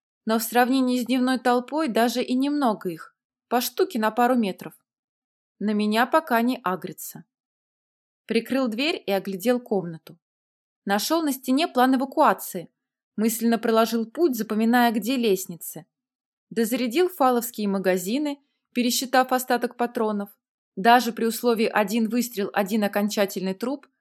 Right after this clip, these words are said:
может и не хватить. Потом выбрал одну из каталок с самыми крепкими колёсиками, скинул оттуда всё лишнее, положил автомат и тяпку,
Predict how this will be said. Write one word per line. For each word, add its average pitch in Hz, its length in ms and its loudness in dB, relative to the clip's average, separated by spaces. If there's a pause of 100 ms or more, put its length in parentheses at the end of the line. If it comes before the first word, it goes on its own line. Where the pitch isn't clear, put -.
(220)
может 214 400 -2
и 240 60 2
не 240 100 2
хватить. 240 580 -6 (640)
Потом 254 360 2
выбрал 262 320 0
одну 247 240 2
из 247 120 -4
каталок 247 500 2
с - 100 -8
самыми 220 280 0
крепкими 214 440 -4
колёсиками, 208 800 -4 (320)
скинул 254 440 -2
оттуда 240 260 -2
всё 226 220 -2
лишнее, 226 540 -4 (340)
положил 247 340 2
автомат 277 500 2
и 247 120 -8
тяпку, 175 520 -4